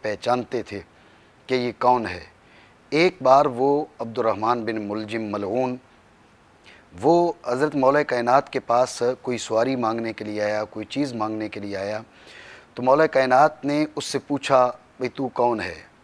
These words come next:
उसने नाम बताया, लेकिन अपनी निस्बत बताने में उसने जान के झूठ बोला। मौला कायनात ने कहा, "तुम झूठ बोल रहे हो, अपनी निस्बत सही बताओ।" उसने बताया, "मैं अब्दुर्रहमान बिन मुलजिम मुरादी हूँ।" मौला कायनात ने उसको पहचान लिया,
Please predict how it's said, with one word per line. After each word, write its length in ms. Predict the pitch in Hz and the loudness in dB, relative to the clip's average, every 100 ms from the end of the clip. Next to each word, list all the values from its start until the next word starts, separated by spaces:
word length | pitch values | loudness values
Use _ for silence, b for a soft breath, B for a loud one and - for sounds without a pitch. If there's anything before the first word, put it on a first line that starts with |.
| _ | _
उसने 320 | 127 - 135 | -10 -4 -4
नाम 280 | 120 113 151 | 2 2 2
बताया, 480 | 151 151 143 147 147 - b b b b | -2 2 6 6 4 -2 b b b b
लेकिन 200 | 151 - | -4 0
अपनी 280 | 175 160 170 | 0 2 0
निस्बत 440 | 123 120 - 202 | 0 -4 -2 -2
बताने 420 | 156 156 156 160 160 | 0 2 2 2 2
में 120 | 151 | 0
उसने 320 | 143 - 143 | -2 -4 -6
जान 280 | 120 117 131 | 0 0 0
के 160 | 135 120 | -2 -6
झूठ 240 | 113 110 | -6 -6
बोला। 300 | 104 98 85 - _ _ _ _ _ _ _ - | -6 -6 -8 -10 _ _ _ _ _ _ _ -12
मौला 280 | 110 113 127 | -2 0 2
कायनात 420 | 127 123 131 135 | 0 2 2 2
ने 60 | 131 | -4
कहा, 120 | 127 | -6
"तुम 220 | - 117 | -6 -10
झूठ 220 | 101 131 - | -8 -8 -6
बोल 160 | 107 92 | -8 -8
रहे 180 | 92 | -10
हो, 160 | 87 90 b b b | -12 -16 b b b
अपनी 260 | 117 - 135 | -8 -4 -4
निस्बत 380 | 120 117 147 143 | -2 -2 -4 -4
सही 200 | 135 147 | 0 2
बताओ।" 360 | 127 101 98 - b b b b | 0 -2 -6 -10 b b b b
उसने 220 | - - 135 | -6 -2 0
बताया, 320 | 120 127 123 | 2 4 2
"मैं 160 | 120 113 | 2 0
अब्दुर्रहमान 640 | 104 113 107 107 113 110 | 0 0 0 2 0 0
बिन 120 | 101 | -6
मुलजिम 500 | 98 98 107 101 113 110 _ | -8 -8 -8 -6 -8 -8 _
मुरादी 460 | 98 101 113 104 117 | -6 2 2 2 -6
हूँ।" 160 | 95 90 _ _ _ _ _ _ _ _ _ b - | -10 -14 _ _ _ _ _ _ _ _ _ b -2
मौला 200 | 110 143 | 4 4
कायनात 440 | 135 131 127 131 123 | 4 4 6 6 4
ने 80 | |
उसको 240 | 123 - 123 | -6 -6 -6
पहचान 420 | 107 104 117 127 | -6 -4 -2 -2
लिया, 280 | 123 123 | -2 -4